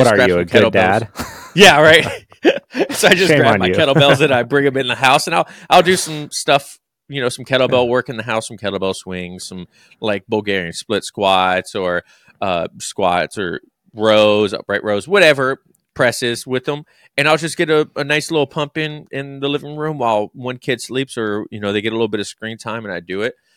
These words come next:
Speaker 1: Uh, or I'll go for a walk or walk on the treadmill. I just try to find something if I can't make it to jujitsu.
Speaker 2: I think
Speaker 1: Uh,
Speaker 2: that's the
Speaker 1: some
Speaker 2: big
Speaker 1: days are
Speaker 2: key
Speaker 1: better
Speaker 2: is,
Speaker 1: than others.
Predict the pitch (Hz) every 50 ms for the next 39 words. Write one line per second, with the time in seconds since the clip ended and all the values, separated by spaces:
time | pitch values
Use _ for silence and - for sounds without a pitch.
0 | _ _ _ _ - 113 110 107 101 95 90 87 92 92 - _ _ - 120 127
1 | 131 123 110 110 110 - 117 107 - - 104 92 85 85 87 110 117 107 101 110
2 | - - - 95 82 85 82 - - _ _ - 110 107 101 104 - 110 98 92
3 | 85 - - - 104 98 95 101 101 101 101 98 101 - - - - 170 170 170
4 | 160 - - 165 139 123 - - 117 110 95 - - 104 98 - _ 90 90 87
5 | 87 - - 95 - _ - 107 92 - - - 87 87 - - 85 - - -
6 | 92 85 80 - 85 82 - 87 82 - - - 80 85 80 - _ _ _ _
7 | _ - 110 - - 160 165 147 - - 127 123 127 117 113 107 - 107 127 107
8 | 98 95 85 85 85 85 82 80 80 80 82 - - -